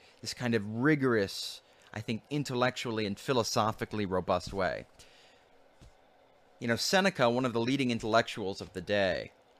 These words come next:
by tradition, corresponded with the Apostle Paul. We actually have those letters.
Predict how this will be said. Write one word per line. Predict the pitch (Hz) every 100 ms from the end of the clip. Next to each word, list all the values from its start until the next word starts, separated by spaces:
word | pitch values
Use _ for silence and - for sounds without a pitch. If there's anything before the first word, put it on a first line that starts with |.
| _ _ _ _ _ _ _ -
by | 123
tradition, | - 104 123 - 107 92 90 - _
corresponded | - 135 120 - 123 120 110 85
with | 92
the | 98
Apostle | - 101 98 -
Paul. | - 110 80 50 - _ _ _ _ _ -
We | 131
actually | 165 123 117
have | 131 110
those | 98 101
letters. | 113 - - -